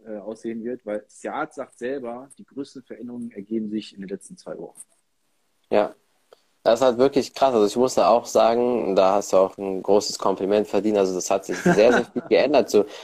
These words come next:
Speaker 2: in
Speaker 1: Ja.
Speaker 2: letzter Zeit. Man sieht auf jeden Fall, wie die Form immer besser wird, wie das jetzt
Speaker 1: Mhm.
Speaker 2: richtig so alles rauskommt. Und, äh, wenn du jetzt auch noch dran bleibst, die anderen Tage, da, davon gehe ich mal aus, wenn jetzt nicht
Speaker 1: Mhm.
Speaker 2: irgendwie was Krasses passiert, dann wirst du auf jeden Fall noch rausballern. Und ich finde es auch gut,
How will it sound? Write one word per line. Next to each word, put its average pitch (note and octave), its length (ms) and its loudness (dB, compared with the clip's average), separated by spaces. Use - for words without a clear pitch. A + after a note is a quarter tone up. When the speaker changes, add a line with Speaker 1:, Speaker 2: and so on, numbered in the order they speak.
Speaker 2:
in - 60 -12
Speaker 1:
Ja. G#2 80 4
Speaker 2:
letzter G#2+ 300 2
Zeit. A2 200 0
Man G2+ 240 -2
sieht A2 180 0
auf G#2 140 4
jeden A2+ 120 2
Fall, G2+ 200 0
wie G2 80 -4
die G2 100 -6
Form G2+ 280 2
immer G2+ 300 2
besser A2 400 2
wird, G2+ 220 4
wie G2 100 0
das F#2+ 220 0
jetzt - 180 -16
Speaker 1:
Mhm. G#2 60 -6
Speaker 2:
richtig G#2 240 -4
so - 100 0
alles F#2 340 0
rauskommt. G2+ 480 0
Und, F#2 340 -4
äh, F2 300 0
wenn F#2+ 140 -2
du F#2+ 60 0
jetzt F2 160 0
auch F2 100 2
noch F2+ 140 -4
dran G2+ 240 -2
bleibst, F#2+ 260 2
die - 60 2
anderen G2 260 0
Tage, F#2 300 0
da, F2 160 0
davon F2 340 -4
gehe F2 120 0
ich - 120 -10
mal F2 120 -4
aus, G2 260 2
wenn F2+ 80 0
jetzt F2 160 -2
nicht F#2+ 120 -2
Speaker 1:
Mhm. F#2 80 0
Speaker 2:
irgendwie F#2+ 200 0
was F#2 220 -2
Krasses G2 320 -4
passiert, F#2+ 420 -2
dann F2 300 0
wirst F2+ 180 -4
du F#2 40 2
auf F2+ 100 2
jeden F#2 120 -6
Fall F2+ 120 -2
noch F#2 180 -2
rausballern. F#2 480 2
Und F2 80 -2
ich F2 100 -10
finde A#2+ 140 -2
es - 60 -8
auch - 200 0
gut, D3+ 220 2